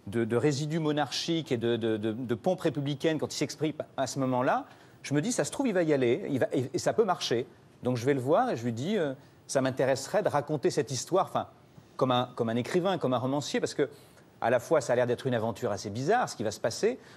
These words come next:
Donc évidemment, le romancier, il est titillé par, euh, par cette aventure qui s'annonce hors du commun et qui se révélera d'ailleurs effectivement assez hors du commun parce que la probabilité qu'il gagne était faible.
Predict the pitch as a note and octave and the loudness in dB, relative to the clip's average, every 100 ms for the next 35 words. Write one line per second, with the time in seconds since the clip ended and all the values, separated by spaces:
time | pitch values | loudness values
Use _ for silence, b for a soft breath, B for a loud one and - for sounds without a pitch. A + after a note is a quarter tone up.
0 | - A#2+ B2+ A#2 C3 C3+ A#2 B2+ B2 B2 | -6 -2 0 2 2 2 2 0 -2 -2
1 | - B2 G#2+ - B2+ C#3 C#3 C3+ G#2+ A2 | -2 0 0 -2 -4 0 0 2 0 0
2 | G#2+ b b b - A#2+ C#3+ C#3 C3+ C#3 | -2 b b b -6 -2 2 2 2 2
3 | D3 - B2 D#3 D#3+ D#3 - - B2 A#2+ | -2 -2 0 2 2 0 0 0 2 0
4 | A#2+ D3 A3 G#3+ G2 - A#2+ B2 A#2+ C3 | 0 2 2 -2 -4 -2 2 4 2 2
5 | G#2+ A2+ G2 G2 - B2+ A#2 - - - | 2 0 0 -4 -2 0 0 -4 -8 -2
6 | A#2 G#2+ A2+ C3 C3 - G2+ A2+ A#2 A2+ | 0 0 0 0 0 -2 -2 0 0 0
7 | A#2+ G#2+ A#2+ G#2+ - - G#3+ | -2 0 0 0 -2 0 -2